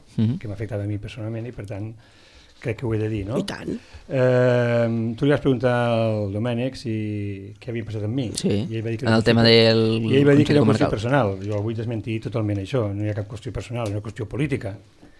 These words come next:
Speaker 2: de, de visió de la política, diferent en tot cas, però no personal. Vull dir, aquí no hi ha, no hi ha, no hi ha persones, hi ha per, hi ha idees i hi ha maneres de fer. I en tot cas, la di-, la discrepància estava amb la,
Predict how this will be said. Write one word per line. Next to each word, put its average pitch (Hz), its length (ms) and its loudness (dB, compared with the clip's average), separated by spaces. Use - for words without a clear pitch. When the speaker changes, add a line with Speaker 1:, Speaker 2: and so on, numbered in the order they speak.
Speaker 2:
de, 107 300 -8
de 113 80 -4
visió 117 440 2
de 123 140 2
la 113 100 0
política, 123 400 0
diferent 113 380 0
en 113 80 -2
tot 107 140 -10
cas, 110 200 -6
però 107 160 -4
no 110 100 -2
personal. 117 420 -4
Vull 104 80 -12
dir, 104 180 -8
aquí 117 200 -10
no 123 60 -6
hi 131 40 -4
ha, 135 60 -2
no 117 160 -6
hi - 20 -2
ha, 104 140 -4
no 117 140 -4
hi - 20 -2
ha 117 80 -2
persones, 117 420 -4
hi 113 80 -2
ha 110 80 -2
per, 107 140 -8
hi 135 40 -2
ha 117 60 0
idees 135 520 2
i 120 120 -4
hi 113 60 0
ha 110 140 0
maneres 120 320 -2
de 104 80 -4
fer. 101 280 -6
I 98 40 -16
en 98 60 -14
tot 110 160 -12
cas, 107 240 -10
la 104 180 -8
di-, 107 160 -4
la 110 140 -6
discrepància 113 800 -6
estava 117 460 -4
amb 113 160 -6
la, 107 340 -4